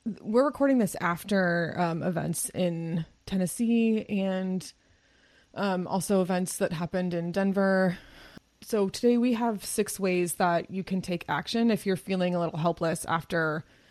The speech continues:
recent school violence. So this is a trigger warning now. If you can't listen to something like this, um, we totally understand.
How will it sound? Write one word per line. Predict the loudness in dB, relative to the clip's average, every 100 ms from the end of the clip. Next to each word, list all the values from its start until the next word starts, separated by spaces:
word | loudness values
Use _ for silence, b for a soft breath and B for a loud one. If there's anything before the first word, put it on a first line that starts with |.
| b b b
recent | 0 0 0
school | -2 -2 0
violence. | 2 0 -2 -6 -6
So | 2 6 6 4 0
this | 0
is | 2 2
a | 0
trigger | 0 4 4
warning | 4 4 4
now. | 2 2 2
If | 0 -2
you | 2 4 4 2 -2 b b b b 0
can't | 2 4
listen | 2 2 2 2 2
to | 2
something | 2 4 4
like | 2 2
this, | 2 4 0 -4 -6
um, | 0 2 2 0 0 -2 -6 _ _ _ -10 b b b b b _
we | 0 0
totally | 2 2 4
understand. | 2 0 0 0 0 2 4 4 2